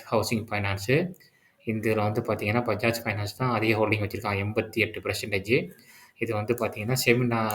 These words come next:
இதுபடி பாத்தீங்கன்னா, எழுபத்தஞ்சு பர்சன்டேஜ், எண்பது பர்சன்டேஜ் இருக்கணும். அதனால தான் செல் பண்ண போறாங்க. இங்க பார்த்தா உங்களுக்கு தெரியும், பஜாஜ் ஃபைனான்ஸ் தான் வந்து பாத்தீங்கன்னா, எண்பத்தெட்டு பர்சன்டேஜ் வச்சிருக்காங்க. பஜாஜ் ஃபைனான்ஸ் ஹவுசிங்ல. அதை செல் பண்ண போறாங்க. எப்போ செல் பண்றாங்கன்னு தெரியல,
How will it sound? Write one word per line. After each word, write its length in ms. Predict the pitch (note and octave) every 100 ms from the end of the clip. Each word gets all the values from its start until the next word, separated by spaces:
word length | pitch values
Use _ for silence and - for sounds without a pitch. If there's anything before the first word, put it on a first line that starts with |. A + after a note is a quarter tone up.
| G#2 G#2+
இதுபடி 360 | A2+ A2 A2
பாத்தீங்கன்னா, 340 | D3+ B2 A#2+ A2
எழுபத்தஞ்சு 380 | A#2 A#2+ A2 A2
பர்சன்டேஜ், 400 | A2 A2+ B2+ C#3+
எண்பது 240 | A2+ A2
பர்சன்டேஜ் 380 | G#2+ A#2+ G#2+ G#2
இருக்கணும். 360 | F#2+ G#2+ G2+
அதனால 260 | - A2 G#2 G#2+
தான் 120 | B2+
செல் 240 | B2 G2+
பண்ண 160 | A2 G2
போறாங்க. 280 | - F#2 F#2+ - - - _ _ _ _ -
இங்க 80 | G2+
பார்த்தா 200 | G#2 A2
உங்களுக்கு 260 | G#2 G2+
தெரியும், 340 | G#2+ G2+ G#2+ C#3
பஜாஜ் 320 | A#2 G#2+ A2
ஃபைனான்ஸ் 420 | - G#2+ G2+ G2+ -
தான் 160 | G#2 A#2
வந்து 160 | G#2+
பாத்தீங்கன்னா, 300 | G2+ G2 A#2+
எண்பத்தெட்டு 360 | G#2+ G#2 G#2 G2+
பர்சன்டேஜ் 360 | - - G#2 G2
வச்சிருக்காங்க. 460 | G2 G2 G2 F#2+ D3 F3+
பஜாஜ் 320 | - G#2 G#2 -
ஃபைனான்ஸ் 400 | - G#2 G#2 -
ஹவுசிங்ல. 440 | G#2 G2+ G2 G2 E3 - - - - - -
அதை 180 | - G#2+
செல் 260 | - A2+ A2+
பண்ண 180 | A2
போறாங்க. 300 | G#2 G2+ G2 B2+
எப்போ 200 | A2 -
செல் 220 | G#2+ G#2+ G2+
பண்றாங்கன்னு 400 | G#2+ G#2+ G#2 -
தெரியல, 300 | G2+ G2